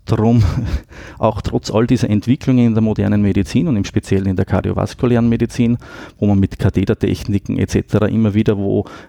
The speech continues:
die, der Frontline of Medicine ein Stückel weiter nach vorschiebt, ähm,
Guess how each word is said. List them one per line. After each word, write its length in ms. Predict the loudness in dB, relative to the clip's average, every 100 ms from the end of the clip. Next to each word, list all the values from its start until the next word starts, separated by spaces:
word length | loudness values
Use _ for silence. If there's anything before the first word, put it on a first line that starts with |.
| -2
die, 480 | 0 2 2 0 0
der 120 | -2
Frontline 520 | 0 0 0 0 0
of 100 | 2
Medicine 440 | 2 2 2 0 -2
ein 40 |
Stückel 360 | -2 -2 0 0
weiter 240 | 0 0
nach 140 | 0 -2
vorschiebt, 560 | -2 0 0 -2 -8 -18 -20 -6
ähm, 560 | 0 2 2 2 0 -2